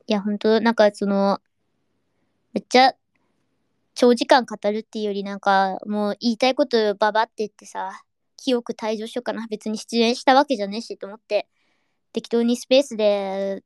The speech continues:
ペチャペチャ喋っちゃいましたけれどもね。皆さんちょっと容易に浸ってください。じゃあな、みんな。<laughs> 言いたいこと言ったわ。じゃあ、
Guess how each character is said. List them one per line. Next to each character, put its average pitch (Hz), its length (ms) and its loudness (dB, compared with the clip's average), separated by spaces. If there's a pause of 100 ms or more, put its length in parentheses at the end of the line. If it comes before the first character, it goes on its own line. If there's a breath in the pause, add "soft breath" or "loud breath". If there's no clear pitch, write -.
(140)
ペ 269 100 -6
チ 262 80 -4
ャ 247 40 -2
ペ 220 100 -8
チ - 80 -8
ャ 208 40 -8
喋 220 280 -6
っ - 20 -20
ち - 120 -4
ゃ - 20 0
い 226 80 -2
ま 208 80 -8
し - 80 -18
た 196 100 -12
け 190 140 -10
れ 185 80 -6
ど 185 100 -2
も 185 120 -8
ね。 190 260 -8 (1500)
皆 208 200 0
さ 208 160 2
ん 196 40 0
ち - 120 -18
ょ - 20 -14
っ - 60 -20
と 196 100 -4
容 202 220 2
易 208 100 0
に 214 100 -2
浸 233 200 -2
っ 226 40 0
て 233 300 2 (300 loud breath)
く - 80 -6
だ 233 100 0
さ 247 220 6
い。 - 180 -8 (1400)
じ - 100 -2
ゃ 240 100 6
あ - 20 2
な、 214 180 0
み 208 140 -8
ん 196 80 -10
な。 196 200 -8 (380)
<laughs> - 2500 -14
言 233 80 -6
い 214 60 -10
た 269 80 2
い 269 80 2
こ 294 80 -2
と 254 60 -6
言 240 80 -2
っ - 20 -20
た 247 240 4
わ。 202 180 -4 (1800)
じ 208 100 -6
ゃ - 20 -2
あ、 - 40 -8